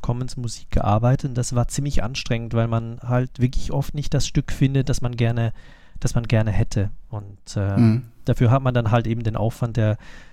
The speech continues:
Speaker 1: der Komposition. Da, da lerne ich im Moment sehr viel. Und das ist, ähm, das war, ist aber sehr befriedigend. Also wenn man mal so einen Ansatz gefunden hat mit den,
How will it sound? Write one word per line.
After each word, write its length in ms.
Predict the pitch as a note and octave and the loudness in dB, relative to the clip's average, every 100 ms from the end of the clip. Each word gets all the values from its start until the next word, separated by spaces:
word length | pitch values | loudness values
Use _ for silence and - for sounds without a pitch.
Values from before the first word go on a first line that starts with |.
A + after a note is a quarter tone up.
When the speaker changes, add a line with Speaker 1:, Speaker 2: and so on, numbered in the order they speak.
| - | -2
Speaker 1:
der 80 | A#2 | 0
Komposition. 920 | - A2+ A#2+ G#2+ A2 - A#2 A#2+ C3 | 0 0 2 2 0 0 2 2 0
Da, 160 | A#2 A2+ | -2 0
da 120 | - | 0
lerne 320 | G2+ G#2+ B2 C3 | 2 2 2 -2
ich 100 | C3 | -4
im 60 | |
Moment 340 | B2 A#2 A2+ - | -4 -4 -6 -2
sehr 160 | A#2+ | -2
viel. 460 | - B2 B2 C#3 C#3+ - - - _ _ _ _ - | 0 -2 0 0 -2 -6 -18 -20 _ _ _ _ -6
Und 340 | A#2 A2+ A2 - - - - | -6 -6 -10 -14 -14 -14 -10
das 240 | - A2+ B2+ | -4 -2 -2
ist, 240 | A#2 - | -2 0
ähm, 520 | A#2 A2+ A2+ A2 G#2+ - - - | 2 2 -2 -8 -12 -16 -20 -2
das 200 | - A#2 | 0 2
war, 160 | C#3+ - | 2 0
ist 140 | F3 | 0
aber 140 | - D#3+ | 4 4
sehr 160 | C#3 | 6
befriedigend. 500 | D#3+ - D3 D3+ A#2+ | 2 2 2 2 0
Also 220 | A2+ A#2+ B2+ | -2 0 2
wenn 80 | |
man 120 | D3+ D3 | 2 2
mal 140 | C#3+ | 2
so 80 | C3+ | 2
einen 80 | C3 | 0
Ansatz 380 | C#3 D3+ - | 0 0 0
gefunden 360 | - - D#3 G3+ | -2 0 2 2
hat 200 | F#3 - | 0 2
mit 160 | C3+ C#3+ | 0 0
den, 260 | B2 A#2 | -4 -6